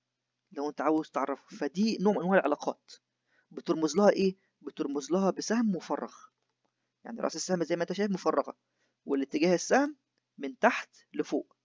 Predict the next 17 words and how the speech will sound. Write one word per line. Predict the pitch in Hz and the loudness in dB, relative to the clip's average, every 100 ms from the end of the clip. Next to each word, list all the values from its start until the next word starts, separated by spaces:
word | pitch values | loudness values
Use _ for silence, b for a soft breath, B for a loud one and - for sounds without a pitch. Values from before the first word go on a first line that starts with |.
| _ - | _ -14
مين، | 131 143 160 196 165 | -10 -2 2 2 2
مين | 202 | 4
اللي | 190 175 185 | 4 4 2
is | |
a؟ | - 175 170 _ _ _ _ _ _ 143 | 2 2 2 _ _ _ _ _ _ -8
انا | 135 | -4
بقول | - 170 | 0 2
والله | 151 147 180 220 247 _ _ - | 2 2 2 0 -6 _ _ -12
الحفار | - - - 185 220 247 | -6 -8 -2 2 4 2
is | - - 208 - - | -4 -6 -6 -6 0
a | 190 240 - | 2 2 -4
equipment، | - - - - _ _ _ _ - | -10 -6 -6 -8 _ _ _ _ -4
فهي | 147 175 202 | 2 4 4
is | 170 | 4
a | 180 | 4
relationship | 165 180 196 - 262 | 4 2 0 -2 -2
allowing | - 151 160 185 | 2 4 4 2